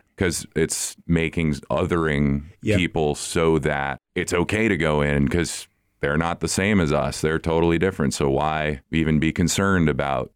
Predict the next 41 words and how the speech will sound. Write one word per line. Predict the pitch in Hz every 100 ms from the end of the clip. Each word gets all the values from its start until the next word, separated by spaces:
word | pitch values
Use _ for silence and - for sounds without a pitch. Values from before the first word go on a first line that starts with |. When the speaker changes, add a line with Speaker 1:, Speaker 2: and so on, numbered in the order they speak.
| -
Speaker 1:
their | 76 69
well-being | 69 65 67 65 64 64
or | 65
the | 65
way | 64 69
they | 65 65
run | 65 65 67
their | 65 65 64 64
countries? | - 73 64 69 64 98 -
Speaker 2:
Well, | 151
there's, | 165 151
like, | 156 135
these | 135 117
large, | 104 107 107 107 - -
I | 113
mean, | 113
if | 104
you | 123
look | 107
at | 107
some | - 104
of |
those | 98 95
old | 104 98
paintings, | - 101 98 98
there | 104
are | 98
these | 98 95
large | 95 90 95 95 98 98
landscapes | 95 98 98 - 95 92 - -
of | 92 -
just | 95 - -
open | 90 90 95
field. | 95 - 104 92 107 - _ _
Speaker 1:
Mm-hmm. | 85 85
Speaker 2:
And | 82
it | 95 98 -
gives | 104 110 98
the | 110
illusion | 95 98 98 101 95
that, | 92